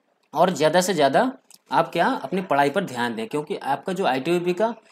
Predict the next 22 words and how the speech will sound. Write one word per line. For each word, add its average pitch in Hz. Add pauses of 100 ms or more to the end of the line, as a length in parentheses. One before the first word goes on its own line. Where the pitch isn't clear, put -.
(160)
रिटन 185
एग्जाम 170
की 185
जो 180
डेट 175
है 175
वो 175
बहुत 131
ही 175
जल्दी 165 (380)
मतलब 147
आपके 147
सामने 151
आ 113
जाएगी। 156
मैं 175
सेकंड 147
वीडियो 156
में 165
आपको 127
बता 127
दूंगा 180